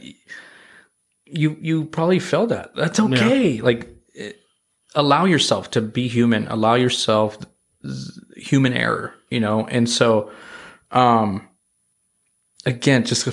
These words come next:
Speaker 1: kind of reference what we were talking, it's like, that's what unites us, is your struggle was also my struggle.
Speaker 2: Mm-hmm.
Speaker 1: And it's like, wow, we're really not that different, are we? You know? And so
Speaker 2: Mm-hmm.
Speaker 1: it's kinda,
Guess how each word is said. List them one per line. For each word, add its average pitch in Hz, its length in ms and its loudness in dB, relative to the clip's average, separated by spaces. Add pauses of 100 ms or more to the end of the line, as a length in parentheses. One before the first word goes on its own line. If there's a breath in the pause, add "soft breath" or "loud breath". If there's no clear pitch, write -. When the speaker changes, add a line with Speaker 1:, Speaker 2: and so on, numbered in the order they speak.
Speaker 1:
kind 120 220 -4
of 107 60 -2
reference 117 260 0
what 110 40 0
we 110 60 0
were 107 60 0
talking, 139 260 -2
it's 113 120 0
like, 110 180 0
that's 120 280 0
what 127 140 4
unites 113 320 2
us, 113 180 -6
is 110 300 -6
your 110 160 4
struggle 110 520 0 (120)
was 107 140 -2
also 104 240 2
my 101 140 0
struggle. - 480 -6
Speaker 2:
Mm-hmm. 127 120 0
Speaker 1:
And 120 240 4
it's 131 120 -2
like, - 320 -8
wow, 104 260 -2
we're 120 140 -4
really 123 200 -2
not 117 180 -4
that 120 140 -6
different, 127 300 -6
are 113 100 -4
we? - 220 -10
You 117 160 -4
know? 107 180 2
And 107 200 4
so 107 60 4
Speaker 2:
Mm-hmm. 110 80 4
Speaker 1:
it's - 80 -2
kinda, 110 320 0